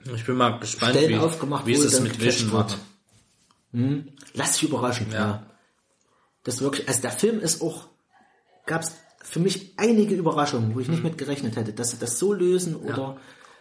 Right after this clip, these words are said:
Speaker 2: dass es in die Richtung geht und, äh,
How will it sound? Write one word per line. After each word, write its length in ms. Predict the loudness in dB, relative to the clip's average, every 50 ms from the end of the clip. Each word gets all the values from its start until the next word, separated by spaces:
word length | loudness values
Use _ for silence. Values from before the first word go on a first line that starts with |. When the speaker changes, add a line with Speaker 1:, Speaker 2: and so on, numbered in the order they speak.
| _ _ -4
Speaker 2:
dass 160 | 0 0 2
es 100 | 2 0
in 120 | 0 -2 -2
die 120 | 0 0 2
Richtung 440 | 2 2 -2 0 -2 -2 -2 0
geht 560 | 0 2 2 4 4 4 2 2 0 -2 -4 -4
und, 440 | -4 -2 0 0 -2 -2 -2 -4 -4 -2
äh, 320 | 0 0 2 2 2